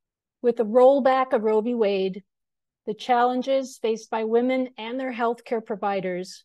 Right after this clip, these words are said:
have been magnified. As Maryland stands as a sanctuary amid this turmoil, we must ask ourselves, what is our duty to protect? What is our duty to treat?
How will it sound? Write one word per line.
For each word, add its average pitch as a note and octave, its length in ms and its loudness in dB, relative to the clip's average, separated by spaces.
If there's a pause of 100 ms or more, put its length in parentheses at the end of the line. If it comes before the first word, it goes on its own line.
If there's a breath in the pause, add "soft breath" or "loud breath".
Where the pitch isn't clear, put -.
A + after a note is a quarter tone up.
(160)
have G#3+ 200 -2
been G3+ 180 0
magnified. F#3+ 760 -2 (1700 soft breath)
As A3+ 160 2
Maryland D4+ 440 8
stands A#3 440 2
as G#3+ 100 2
a G#3 80 0
sanctuary G3+ 1040 -2 (340)
amid B3 400 4
this G#3+ 220 2
turmoil, E3+ 680 -8 (520)
we A3 160 6
must A3+ 360 4
ask G#3 360 -2
ourselves, D#3 560 -8 (800 soft breath)
what A3 180 6
is B3 200 8
our B3+ 120 8
duty G#3+ 420 4
to G3 140 0
protect? - 680 -2 (800)
What G3 180 2
is G#3+ 160 2
our A3+ 120 4
duty A#3 380 2
to A3+ 160 -2
treat? C#4 500 -2